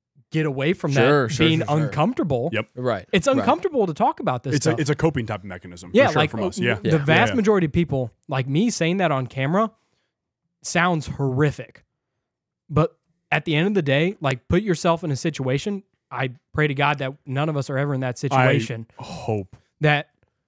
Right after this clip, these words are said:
Speaker 3: for that person.
Speaker 1: that's how it would go.
Speaker 3: Yeah.
Speaker 2: Oh, yeah, yeah.
Speaker 1: It's
Speaker 3: Yeah.
Speaker 1: period, the end. It's reality. We're not
Speaker 3: Yeah.
Speaker 1: living in, in
Speaker 3: Yeah.
Speaker 1: "Okay, I'm not, I'm never gonna experience a crime in my life." We're not living in, in that,
Speaker 3: Right.
Speaker 1: in that side of reality. We,
Speaker 3: Right.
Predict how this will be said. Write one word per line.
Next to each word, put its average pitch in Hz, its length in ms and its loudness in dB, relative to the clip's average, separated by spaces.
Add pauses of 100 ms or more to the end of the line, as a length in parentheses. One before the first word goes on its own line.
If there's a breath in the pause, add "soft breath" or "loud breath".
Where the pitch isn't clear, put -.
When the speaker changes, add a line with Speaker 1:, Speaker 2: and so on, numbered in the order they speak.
Speaker 3:
for 156 160 -2
that 147 220 2
person. 104 460 -4
Speaker 1:
that's 175 260 2
how 233 320 2
it 185 60 2
would 180 220 0
go. 175 240 0
Speaker 3:
Yeah. 85 160 -6 (200)
Speaker 2:
Oh, 139 140 6
yeah, 101 220 -2 (100)
yeah. 104 260 -6 (160)
Speaker 1:
It's 185 160 2
Speaker 3:
Yeah. - 160 0
Speaker 1:
period, 226 260 2
the 170 140 0
end. 190 160 0
It's 151 160 -8
reality. 147 680 -2
We're 135 160 -4
not 208 200 0
Speaker 3:
Yeah. 170 40 -6
Speaker 1:
living 180 300 2
in, 139 380 -2
in 131 320 -2 (240)
Speaker 3:
Yeah. 92 140 -10 (520)
Speaker 1:
"Okay, 139 560 -2
I'm 147 180 -4
not, 160 200 -6 (300)
I'm 147 180 -2
never 143 220 -2
gonna 139 200 -2
experience 131 420 -6
a 135 40 -10
crime 135 300 -4
in 131 60 -4
my 123 140 -4
life." 143 240 -2
We're 151 120 -2
not 202 220 -2
living 156 300 -2
in, 151 260 -8
in 139 180 -4
that, 135 200 -2
Speaker 3:
Right. - 80 -20
Speaker 1:
in 143 140 -6
that 139 160 -6
side 131 200 -4
of 123 80 -8
reality. 120 400 -6 (320 soft breath)
We, 131 160 -4
Speaker 3:
Right. 120 360 -10